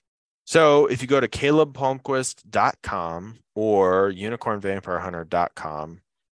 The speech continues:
you will go to my website. It's the same website. Um, and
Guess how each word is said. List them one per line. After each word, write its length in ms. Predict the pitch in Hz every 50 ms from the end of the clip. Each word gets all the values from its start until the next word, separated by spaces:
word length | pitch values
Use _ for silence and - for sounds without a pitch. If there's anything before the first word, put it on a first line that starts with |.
| _ _ _ _ _ _ _ _ _
you 720 | - 92 95 95 95 98 95 92 92 92 90 90 85 76 - -
will 360 | - 90 92 90 87 85 82
go 100 | 85 90
to 60 | 90
my 120 | 90 95 95
website. 380 | 90 87 85 82 - 90 90
It's 120 | 87 - -
the 60 | -
same 300 | - - 90 87 87 87
website. 460 | 85 82 80 - 90 85 85 87 - - _
Um, 500 | - 82 80 80 78 78 76 78 78 - _ _ -
and 560 | 87 85 82 82 82 82 80 80 80 80 -